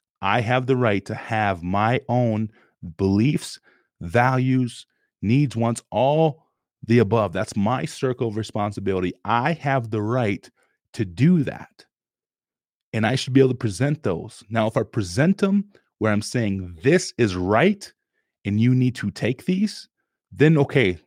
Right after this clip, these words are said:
that's a problem. We're not gonna do that. But it's okay to have people disagree with you because that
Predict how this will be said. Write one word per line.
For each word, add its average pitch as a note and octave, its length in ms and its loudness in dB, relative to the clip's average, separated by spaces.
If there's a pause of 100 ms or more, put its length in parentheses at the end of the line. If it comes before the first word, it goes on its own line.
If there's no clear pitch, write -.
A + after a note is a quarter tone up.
that's G#2 340 0
a C3 60 0
problem. G2+ 560 -2 (340)
We're G2 100 -4
not G#2 240 0
gonna G#2 160 -2
do G2+ 180 0
that. F#2 260 -4 (1400)
But A#2 320 0 (440)
it's - 180 -12
okay G#2 540 -6 (180)
to - 100 -8
have F#2 140 -8
people F#2+ 240 -8
disagree F#2 380 -6
with F2+ 200 -8
you E2 200 -14 (440)
because D#2+ 380 -8
that G2 320 -4